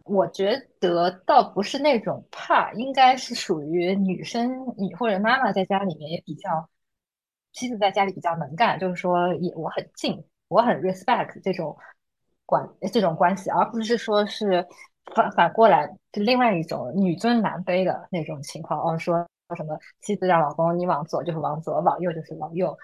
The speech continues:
我觉得反而是一种相对比较均衡的一个关系吧，也不是，不是真正的说一个真的是怕另外，当然这种家庭可能会，也会有，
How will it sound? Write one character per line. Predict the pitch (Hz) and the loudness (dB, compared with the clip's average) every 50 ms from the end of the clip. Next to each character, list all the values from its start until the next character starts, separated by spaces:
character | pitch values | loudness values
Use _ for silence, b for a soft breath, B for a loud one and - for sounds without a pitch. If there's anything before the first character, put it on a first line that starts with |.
| B B _ _ - | B B _ _ -8
我 | 160 170 | -8 -4
觉 | 170 185 | -2 0
得 | 202 247 262 | 0 0 2
反 | - 160 139 | 2 2 2
而 | 131 151 180 190 | 2 -2 -4 -4
是 | 190 - 247 | -4 -2 0
一 | 226 233 226 | 2 2 2
种 | 208 180 147 143 151 147 160 | 2 0 -2 -2 -4 -6 -8
相 | - - - 254 269 | -8 0 0 0 0
对 | 269 294 254 208 175 170 170 165 - | 2 2 4 4 4 2 0 -2 -6
比 | - 156 | -8 -4
较 | - 233 226 220 180 160 151 175 160 B B B - | 2 4 6 6 6 6 4 -2 -4 B B B -8
均 | - 262 285 302 | -6 -4 -4 -4
衡 | - 196 156 | -4 -4 -6
的 | 139 139 | -6 -6
一 | 143 156 | -8 -8
个 | - 170 165 160 151 - B B B B _ _ _ | -4 -2 -2 -2 -4 -6 B B B B _ _ _
关 | - - 170 156 160 | 2 2 2 2 2
系 | 165 - - - 143 | -4 -8 -10 -14 -14
吧， | - - 139 - _ _ _ _ _ _ _ _ _ _ _ _ _ - | -12 -12 -16 -16 _ _ _ _ _ _ _ _ _ _ _ _ _ -2
也 | 180 185 | -2 0
不 | - 214 | 0 0
是， | 262 | -2
不 | 226 - 220 | -2 -2 -2
是 | 233 269 | -2 4
真 | - 262 262 269 | 4 4 4 6
正 | 262 240 | 4 2
的 | 190 175 | 2 0
说 | 180 - 196 185 | 0 2 4 4
一 | 180 170 | 4 4
个 | 185 220 202 196 185 - | 4 4 4 4 2 -2
真 | - - 285 269 | 0 2 4 4
的 | 254 233 | 4 2
是 | - 185 | 0 -2
怕 | - - 175 170 | -4 0 0 0
另 | 170 180 180 | 2 2 -2
外， | 175 160 | -2 4
当 | 165 240 262 | 6 6 6
然 | 269 277 | 6 4
这 | 269 | 2
种 | 220 165 | 2 0
家 | 160 - 185 185 202 | 0 -2 -2 -2 -2
庭 | - - 180 | -2 -4 -6
可 | 170 - 156 | -4 -4 -6
能 | 151 156 | -6 -4
会， | 165 220 226 196 | -4 -2 -2 -2
也 | 151 - | -2 -4
会 | - - 226 202 180 | -4 -2 0 0 0
有， | 170 151 139 | 0 -2 -6